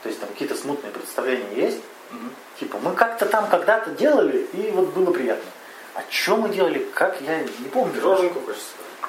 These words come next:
Speaker 1: Пироженку хочется?
Speaker 3: Да, вот я сейчас родил себе желание пироженку.
Speaker 1: Родил же. <laughs> Ну вот интересно, где ее можно взять, да?
Speaker 3: Где мы, где?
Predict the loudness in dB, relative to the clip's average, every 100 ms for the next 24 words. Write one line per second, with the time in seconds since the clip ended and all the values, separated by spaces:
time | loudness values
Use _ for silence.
0 | -10 -18 -8 0 2 0 -2 -6 -6 -8
1 | -10 -12 -10 -8 -4 -4 -2 -2 -2 -4
2 | -6 -6 -8 -6 -4 -2 -2 -4 -8 -10
3 | -10 -10 -10 -6 -6 -6 -8 -14 -16 -18
4 | -6 -4 -4 -8 -16 -14 -14 -4 0 0
5 | 2 4 4 4 0 0 2 -2 -4 -4
6 | 0 0 0 -6 -6 -8 -12 -18 -16 -16
7 | -16 -18 -18 -14 -12 -8 -8 -10